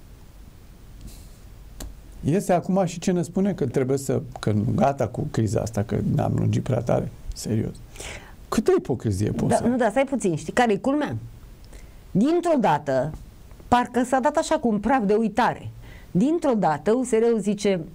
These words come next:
Speaker 2: „A stat prea mult România fără guvern, e necesar, așa că e bun, Ciucă.” Uh, mai vine și P S D-ul care zice, „Dom'le, noi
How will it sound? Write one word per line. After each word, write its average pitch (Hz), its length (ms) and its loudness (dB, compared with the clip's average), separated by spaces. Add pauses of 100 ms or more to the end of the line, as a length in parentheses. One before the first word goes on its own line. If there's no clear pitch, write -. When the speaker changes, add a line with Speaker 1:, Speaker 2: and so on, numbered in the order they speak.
(160)
Speaker 2:
„A 147 100 0
stat 156 280 0
prea 151 160 2
mult 135 180 -2
România 123 340 0
fără 123 140 -2
guvern, 120 340 0
e 139 80 0
necesar, 123 680 0
așa 131 300 -2
că 139 120 -2
e 135 80 2
bun, 131 240 0 (320)
Ciucă.” - 300 -8 (960)
Uh, 143 360 2 (280)
mai 170 220 0
vine 240 280 2
și 254 200 -2 (640)
P - 100 0
S 165 120 -2
D-ul 170 220 2
care 175 280 0
zice, 160 240 -2
„Dom'le, 180 240 2 (120)
noi 175 220 0